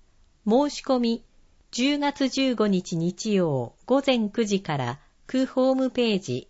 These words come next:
または、男女共同参画推進センターに、電話、窓口で。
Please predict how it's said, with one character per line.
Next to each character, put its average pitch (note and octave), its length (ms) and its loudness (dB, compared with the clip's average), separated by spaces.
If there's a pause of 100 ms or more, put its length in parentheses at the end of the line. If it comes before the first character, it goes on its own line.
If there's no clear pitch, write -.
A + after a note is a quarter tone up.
(120)
ま F#3 160 2
た A3 180 -2
は、 C3+ 240 -2 (340)
男 C4+ 240 2
女 A3+ 140 0
共 A#3+ 260 2
同 B3 200 4
参 A#3+ 300 -2
画 A3+ 100 -6
推 A#3 340 -6
進 A#3 300 -2
セ A3 200 0
ン G#3 100 -2
タ D3 180 0
ー C3+ 60 -2
に、 B2+ 260 -4 (240)
電 A3 340 0
話、 G#3 260 -2 (120)
窓 G#3+ 300 2
口 A3+ 340 -4
で。 A#2+ 240 -6